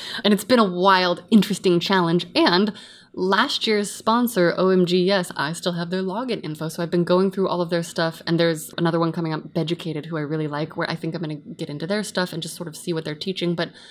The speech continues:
the O M G, yes, just looking at all the different ways that a pussy can be touched, there's some stuff that just didn't occur to me. It's really interesting. So now I'm like,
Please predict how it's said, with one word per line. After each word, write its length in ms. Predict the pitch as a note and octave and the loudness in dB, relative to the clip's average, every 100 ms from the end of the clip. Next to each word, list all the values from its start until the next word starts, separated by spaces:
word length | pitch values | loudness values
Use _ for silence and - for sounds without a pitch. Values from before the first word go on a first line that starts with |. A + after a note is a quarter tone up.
| - - | -20 -6
the 140 | F#3+ G#3+ | 0 4
O 100 | G#3+ | 6
M 140 | D4+ | 6
G, 100 | D4 B3 | 4 4
yes, 160 | C4 | 2
just 260 | C4 C4 B3+ - - - | 2 -2 -2 -10 -20 -4
looking 400 | G3 A3+ C4 D#4 | 2 2 4 4
at 40 | |
all 120 | C#4+ C#4 | 6 6
the 80 | |
different 320 | B3 G#3+ A3 - | 4 4 0 2
ways 360 | E3 F#3+ A3+ | 4 4 4
that 120 | G#3 | 4
a 40 | F#3 | 2
pussy 340 | F3+ F3+ G#3+ | 2 -2 -2
can 180 | F#3+ F#3+ | 0 2
be 100 | F#3+ | 2
touched, 380 | F#3+ G3 - - | -2 -4 -4 2
there's 180 | D4 F4+ | 4 4
some 160 | G#4+ | 2
stuff 300 | F#4 - A#3+ | 2 0 2
that 100 | F#4 | 2
just 240 | F4 A#3+ - | 2 -2 0
didn't 240 | F3 F3+ | 0 2
occur 260 | A#3 - E4+ | 0 2 2
to 80 | A#3+ | 4
me. 180 | E3 - | 2 0
It's 260 | D#3 - | -8 4
really 260 | F#3+ D#3 F3+ | 6 8 4
interesting. 680 | - G3+ - - - - - | 0 -2 -4 -10 -10 -12 -6
So 160 | - | 2
now 400 | F3+ F3 F3 G#3+ | 4 4 2 0
I'm 220 | A3 F#3 | 0 0
like, 320 | F3+ E3 D#3+ | 0 -2 -4